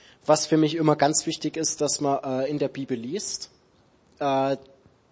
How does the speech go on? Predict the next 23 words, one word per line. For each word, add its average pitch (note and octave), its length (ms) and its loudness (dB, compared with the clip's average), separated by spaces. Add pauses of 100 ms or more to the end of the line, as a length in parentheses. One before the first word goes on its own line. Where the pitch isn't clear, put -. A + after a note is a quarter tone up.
(400)
Predigten D#3 460 0
anhören D#3 360 2
sind C#3+ 220 -4
auch C3+ 260 -2
gut F#3+ 220 2
und D3 120 -6
sind - 200 -4
total B2+ 400 0
wichtig, E3+ 420 -4
weil C3+ 180 0
wir C#3 120 -4
nicht C#3+ 200 -6
immer C3+ 200 -8
selber D3 400 0
auf - 220 -4
die, C3+ 400 -4 (540)
was C#3 200 -2
weiß C3+ 180 -6
ich, A2+ 140 -10
Gedanken D3 460 -4
kommen, D#3+ 280 2
aber, C#3 960 0
äh, - 60 -20